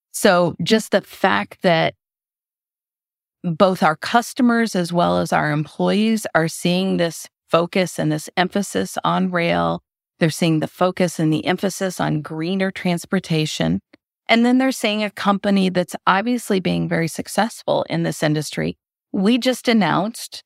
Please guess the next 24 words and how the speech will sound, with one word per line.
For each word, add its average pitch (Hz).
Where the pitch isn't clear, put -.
two 214
weeks 214
ago 226
that 196
we're 202
opening 208
a 185
brand 185
new 196
facility 196
in 185
Lexington, 185
North 180
Carolina, 190
that 180
we're 175
gonna 185
build 180
it 208
from 190
the 185
ground 175
up. 208
And 170